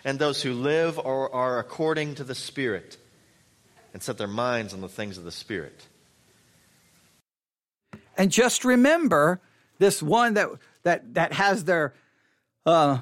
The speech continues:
Speaker 2: mind on the Spirit and walk after the flesh. How did he, uh, let's see how he worded it. Let's, I, I wanna make sure how he words it, because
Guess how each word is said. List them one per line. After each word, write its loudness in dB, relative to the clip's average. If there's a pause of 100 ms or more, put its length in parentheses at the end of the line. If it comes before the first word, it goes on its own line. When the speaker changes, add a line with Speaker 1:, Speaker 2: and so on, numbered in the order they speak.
Speaker 2:
mind 4
on 2
the 2
Spirit 4
and 0
walk 4
after 0
the 0
flesh. 0
How 2
did -2
he, -6
uh, -4
let's -2
see -4
how -2
he -4
worded -8
it. -12
Let's, -12
I, -16
I -8
wanna -6
make -10
sure -16
how -18
he -14
words -18
it, -20
because -18